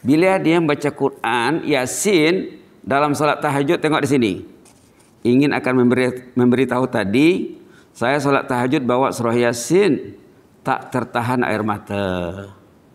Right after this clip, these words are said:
Ha, ini yang dicari. Menangis masa solat,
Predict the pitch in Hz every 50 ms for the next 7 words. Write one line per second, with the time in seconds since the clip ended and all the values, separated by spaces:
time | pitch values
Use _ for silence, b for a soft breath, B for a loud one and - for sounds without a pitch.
0 | _ _ _ _ _ - 85 82 87 82 78 76 - _ _ _ - _ - 120
1 | 123 127 151 156 143 131 123 120 127 127 123 - - _ _ - 127 120 110 113
2 | 85 65 - - - _ _ _ _ _ _ _ _ b b b b b b b
3 | b b b - 110 123 135 147 151 156 180 220 254 269 269 247 - - - -
4 | - _ _ _ _ _ _ _ _ - 120 123 120 - 123 117 117 - 120 120
5 | 117 117 113